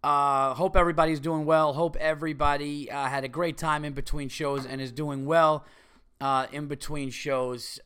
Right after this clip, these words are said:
um, and has, uh, less eventful week <laughs> than, uh, than I did for sure,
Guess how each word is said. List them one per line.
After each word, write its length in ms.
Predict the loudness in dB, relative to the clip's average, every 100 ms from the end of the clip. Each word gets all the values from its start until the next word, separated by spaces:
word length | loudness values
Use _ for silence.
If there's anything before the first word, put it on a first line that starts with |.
| -10
um, 880 | -6 -4 -4 -6 -8 -12 -14 -18 -20 _ _ _
and 320 | -10 -8 -8
has, 320 | -6 -6 -6 -14 -20 _ _ _ _ 2
uh, 300 | 4 4 2
less 440 | -2 4 6 6 2
eventful 640 | 0 2 2 2 2 6
week 400 | 6 6 2 0 4 4 6 4 4 0
<laughs> 560 | 0 -8 -14 -16 -12
than, 380 | 2 4 6 4
uh, 260 | 2 2 2
than 200 | 4 8
I 180 | 8 6
did 240 | 0 -2
for 160 | -4 -4
sure, 500 | 0 2 4 2